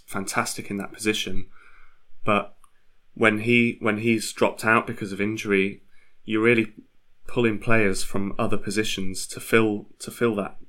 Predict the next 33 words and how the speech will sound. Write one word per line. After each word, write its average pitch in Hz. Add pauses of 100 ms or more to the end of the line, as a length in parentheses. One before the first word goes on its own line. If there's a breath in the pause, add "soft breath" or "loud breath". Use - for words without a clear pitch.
(100)
hole. - (680 soft breath)
Um, 101 (220)
I -
think -
we 110
probably 104
could 101
do 113
with 95 (580 soft breath)
s-, - (100)
some 104
more 101
depth -
in 98
that 98
position. 104
We 95
could -
look 101
to 98 (140)
sign 101
a 98
new 98
player 101
or 92 (520 soft breath)
maybe 113
develop 117
someone 110
from 107
the 104
under 107
twenty-threes, 104
but -